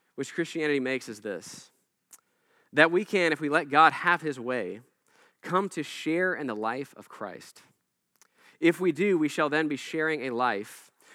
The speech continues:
which was begotten, not made, which always existed and always will exist. Christ is the Son of God. If we share in this kind of life,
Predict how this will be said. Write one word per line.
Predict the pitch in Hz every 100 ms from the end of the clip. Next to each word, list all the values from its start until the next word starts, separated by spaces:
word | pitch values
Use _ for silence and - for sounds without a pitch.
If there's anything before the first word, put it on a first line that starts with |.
| -
which | 139
was | 143 123
begotten, | 127 117 160 156 170 170 170
not | 127 135 107
made, | 123 113
which | 120 -
always | 120 165 170
existed | 139 127 139 - 135 135
and | 131
always | - 147 147 117
will | 131 135
exist. | 117 107 120 -
Christ | - 160 190 202
is | 135
the | 123
Son | - 143
of | 127 101
God. | 98 90 60 - _ _ _ - - -
If | 160
we | 156 165
share | - 190 208 208
in | 175
this | 156 -
kind | 165 147
of | 120
life, | 127 127 120